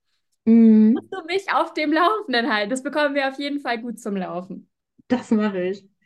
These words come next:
Speaker 1: Ja, das war ja auch so spannend. Hatte ich dir auch erzählt, dass ich, ähm, irgendwie gemerkt habe, dass ich doch ein ganz schönes Problem mit Weiblichkeit habe, weil ich irgendwie, ich war irgendwie froh, weil das war ja auch was, was ich erreichen wollte. Und als sie dann da war, war ich so,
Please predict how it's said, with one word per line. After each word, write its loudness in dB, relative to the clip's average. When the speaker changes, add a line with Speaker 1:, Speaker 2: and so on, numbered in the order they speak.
Speaker 1:
Ja, 4
das 0
war 4
ja 2
auch 0
so -4
spannend. -8
Hatte -4
ich -20
dir -2
auch -6
erzählt, -6
dass -6
ich, -10
ähm, -6
irgendwie 4
gemerkt 0
habe, -6
dass -10
ich -16
doch -6
ein -4
ganz -4
schönes -8
Problem -4
mit -10
Weiblichkeit -8
habe, -4
weil -4
ich -6
irgendwie, 2
ich -4
war 2
irgendwie 4
froh, -4
weil -2
das -10
war 0
ja -2
auch -12
was, -12
was -14
ich -16
erreichen -6
wollte. -2
Und -6
als -10
sie -12
dann -4
da -2
war, -4
war -4
ich -14
so, -4